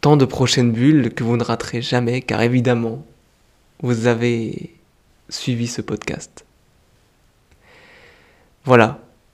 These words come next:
cette première bulle est déjà finie. Je vous laisse remonter à la surface avec elle.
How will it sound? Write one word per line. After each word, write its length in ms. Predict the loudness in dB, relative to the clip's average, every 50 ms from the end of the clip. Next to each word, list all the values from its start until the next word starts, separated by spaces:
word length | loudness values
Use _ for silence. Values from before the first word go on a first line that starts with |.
| _ _ _ _ _
cette 200 | -12 -12 -10 -8
première 300 | -4 0 2 4 4 4
bulle 160 | 4 2 2
est 60 | 2
déjà 240 | 2 2 0 0 -2
finie. 320 | -4 -6 -8 -8 -8 -10 -16 _ _ _ _ _ _ _ _ _ _ _ _ _ _ _
Je 120 | -4 0 2
vous 80 | 4
laisse 180 | 6 4 4 2
remonter 440 | 0 0 2 2 2 0 0 0 0
à 60 | 2
la 100 | 2 0
surface 400 | 0 -2 -4 -4 -4 -8 -6 -6
avec 280 | -6 -6 -6 -8 -8 -12
elle. 140 | -14 -14